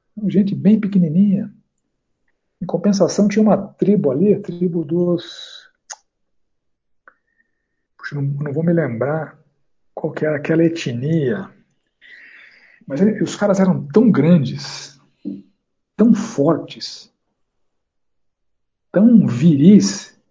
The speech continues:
que até as músicas evangélicas deles eram mais, eram mais, vamos dizer assim, tinha uma componente mais,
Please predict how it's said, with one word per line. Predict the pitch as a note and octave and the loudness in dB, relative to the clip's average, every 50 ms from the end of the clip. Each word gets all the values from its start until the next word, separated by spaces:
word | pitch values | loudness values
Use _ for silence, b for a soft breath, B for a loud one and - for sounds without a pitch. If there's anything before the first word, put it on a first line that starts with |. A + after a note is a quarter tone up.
| b b b b b b b b b | b b b b b b b b b
que | - - | -14 -12
até | - - B3+ | -8 -4 -2
as | C4+ C4+ G#3 C3+ | 0 0 0 0
músicas | C#3+ D3+ D#3+ F#3+ B3+ C#4+ A#3+ G3 F3+ D#3 - D3+ C#3 C#3+ | 2 2 6 6 8 8 8 8 6 4 4 2 0 0
evangélicas | C#3+ C3+ C3 A#2+ A#2 - - C#3 D3+ D3 C3+ - A#2+ A2 G#2+ | 0 0 -2 -4 -4 -2 0 2 2 2 0 -2 -4 -6 -6
deles | - C3+ D#3+ F#3+ F#3+ E3 A#2+ G#2+ | -2 2 4 4 4 4 2 0
eram | C3 D3+ D#3+ D#3 | -2 -2 -2 -4
mais, | C#3+ D3+ F3+ F3 D3 A2+ - - - - - - _ _ _ _ _ _ _ _ _ _ _ _ _ _ _ _ _ _ - | -4 -4 -4 -4 -4 -6 -8 -14 -18 -20 -20 -20 _ _ _ _ _ _ _ _ _ _ _ _ _ _ _ _ _ _ -14
eram | C3 C3 C3 | -12 -10 -8
mais, | C3 C3+ C#3+ D3+ D3 C#3 B2 A#2 A#2 | -6 -6 -4 -2 -2 -2 -2 -4 -6
vamos | C3+ C3+ C3+ | -8 -10 -8
dizer | C3+ C3 | -8 -8
assim, | B2+ - - - C#3 C3 B2+ A#2+ G#2 G#2 - - - | -8 -10 -10 -10 -8 -6 -6 -6 -6 -8 -8 -12 -8
tinha | - D#3 - | -6 -6 -6
uma | - | -4
componente | - D#3 D#3 - - C3+ C3 C#3 D3 - - - | -4 -4 -4 -2 -4 -4 -4 -4 -6 -6 -6 -8
mais, | B2+ C3 C#3 D3 D3 C3 G#2 - - - - - - - _ | -6 -6 -4 -4 -4 -4 -4 -6 -10 -16 -18 -18 -20 -20 _